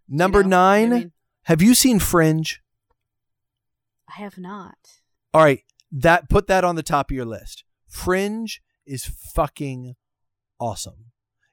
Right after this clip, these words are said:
Speaker 2: You th-
Speaker 1: Is it done?
Speaker 2: It's done. It's completely finished, and it's all on Netflix, I think.
Speaker 1: Okay.
Speaker 2: Um, it is, uh, it is a show that some of it's written, I think it's got some of the same people that were behind Lost.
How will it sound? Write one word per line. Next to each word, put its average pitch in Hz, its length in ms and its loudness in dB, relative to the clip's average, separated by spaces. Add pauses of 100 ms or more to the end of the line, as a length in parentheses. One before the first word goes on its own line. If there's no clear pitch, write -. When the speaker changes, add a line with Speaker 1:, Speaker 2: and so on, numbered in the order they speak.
Speaker 2:
You 143 120 -4
th- - 140 -6
Speaker 1:
Is 190 120 -14
it 185 140 -12
done? 185 420 -12 (160)
Speaker 2:
It's 143 220 -14
done. 156 460 -4 (560)
It's - 240 -12
completely 185 580 -6
finished, 185 500 -8
and 135 140 -8
it's 123 120 -14 (100)
all 151 300 0
on 156 180 -4
Netflix, 123 440 -14
I 95 100 -18
think. - 200 -20 (1080)
Speaker 1:
Okay. 202 340 -16
Speaker 2:
Um, 123 380 -4 (280)
it 165 180 -2
is, 180 520 0
uh, 135 400 2 (320)
it 156 160 -4
is 175 260 0
a 156 100 -2
show 170 540 0 (280)
that 151 400 0
some 185 260 -2
of 190 100 -8
it's 190 140 -6
written, 175 240 -8
I 165 120 -4
think 247 240 -8
it's 170 160 -12
got 165 240 0
some 170 200 -4
of 156 60 -10
the 156 60 -10
same 170 200 -8
people 156 440 -8
that 143 200 -4
were 143 120 -4
behind 143 360 -4
Lost. 135 460 -2